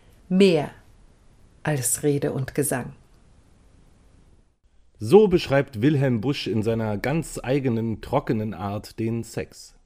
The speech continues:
Speaker 1: Kurt Schwitters dagegen spielt mit Silben, Wörtern und Doppeldeutigkeiten.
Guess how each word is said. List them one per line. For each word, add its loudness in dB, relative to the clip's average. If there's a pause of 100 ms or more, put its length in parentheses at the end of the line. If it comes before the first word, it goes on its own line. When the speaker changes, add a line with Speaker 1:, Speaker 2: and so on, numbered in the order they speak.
(500)
Speaker 1:
Kurt 2
Schwitters 4
dagegen -2 (500)
spielt 4
mit -6
Silben, 2 (100)
Wörtern -4 (500)
und 0
Doppeldeutigkeiten. -2